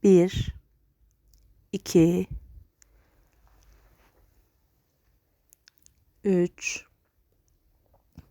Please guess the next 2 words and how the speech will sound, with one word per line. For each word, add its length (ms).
dört, 600
beş, 880